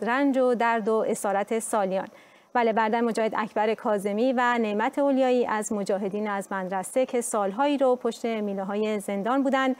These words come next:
و شاهدی هستند از شاهدان جنایت‌های رژیم آخوندی در زندان. بعد اکبر و بعد نعمت سلام می‌کنیم به شما و خیلی خوشحالیم که در این بخش از برنامهٔ همیاری با ما هستید. لطفاً ابتدا خودتون رو معرفی کنید که چند سال زندان بودید و در چه زندان‌هایی بودید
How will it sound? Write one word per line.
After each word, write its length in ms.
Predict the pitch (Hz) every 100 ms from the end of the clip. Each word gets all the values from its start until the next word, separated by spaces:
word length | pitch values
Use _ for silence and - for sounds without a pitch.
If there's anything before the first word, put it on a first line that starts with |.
| - - _
و 80 | 226
شاهدی 360 | 226 277 339 330
هستند 380 | 302 294 262 -
از 240 | 233 240 -
شاهدان 840 | - 233 220 233 254 302 320 320
جنایت‌های 720 | 254 226 208 196 - 220 233
رژیم 360 | 208 196 240 277
آخوندی 580 | 254 - 226 220 220 208
در 240 | 202 202
زندان. 400 | 196 202 175 - - - - - _ _
بعد 280 | 208 254 277
اکبر 360 | 277 - 262 233
و 200 | 226 220
بعد 220 | 233 262
نعمت 580 | 262 262 247 240 - 214
سلام 300 | - 240 262
می‌کنیم 400 | 277 285 269 254
به 80 | 262
شما 380 | 262 240 240 226
و 80 |
خیلی 200 | 220 240
خوشحالیم 320 | 233 233 247 247
که 100 | 262
در 120 | 226
این 100 | 233
بخش 220 | 240 -
از 140 | 240
برنامهٔ 340 | 233 220 214 254
همیاری 320 | 262 254 247
با 140 | 233
ما 120 | 233 247
هستید. 340 | 233 - 240 - - - -
لطفاً 200 | 262 311
ابتدا 280 | 311 302 302
خودتون 280 | 294 302
رو 40 | 294
معرفی 400 | 254 240 233 311
کنید 460 | 302 285 277 262
که 240 | - 247 240
چند 300 | - 247 262
سال 240 | - 269
زندان 440 | 254 262 247 254 240
بودید 260 | 240 247
و 140 | 214 208
در 240 | 214 208
چه 200 | 208 302
زندان‌هایی 640 | 302 311 285 294 269 277
بودید 360 | 247 262 262 262